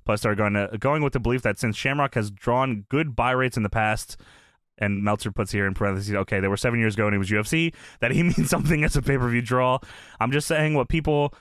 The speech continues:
uh, have said to me, not that buy it in pro wrestling in two thousand two.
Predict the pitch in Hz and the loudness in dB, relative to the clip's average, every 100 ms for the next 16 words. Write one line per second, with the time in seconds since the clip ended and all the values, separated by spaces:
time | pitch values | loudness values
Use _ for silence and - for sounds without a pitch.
0 | _ - 104 107 104 117 175 160 165 165 | _ -2 2 2 2 0 -2 -2 0 0
1 | 156 - - 139 170 165 156 143 127 139 | -2 -8 -4 0 2 2 0 0 0 2
2 | 143 139 - 120 117 - 135 123 120 104 | 2 0 -2 -2 -2 2 0 0 0 -2
3 | 98 107 92 90 | 0 0 0 -4